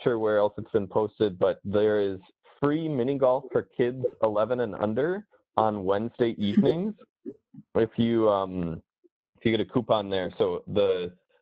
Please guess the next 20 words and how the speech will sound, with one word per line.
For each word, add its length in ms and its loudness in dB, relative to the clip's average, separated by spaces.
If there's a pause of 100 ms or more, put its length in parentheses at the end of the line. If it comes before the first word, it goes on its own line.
(100)
the 60 0
church 260 -2
youth 220 -2
group 240 0 (160)
went, 340 -2 (260)
um, 280 0
and, 240 -4
and 100 2
had 160 0
a 40 2
blast 360 0 (120)
there. 360 2
If 160 -8
you 80 2
haven't 320 -2
been, 320 -2
since 160 -2
it's 220 -6
been 120 2
remodeled, 760 0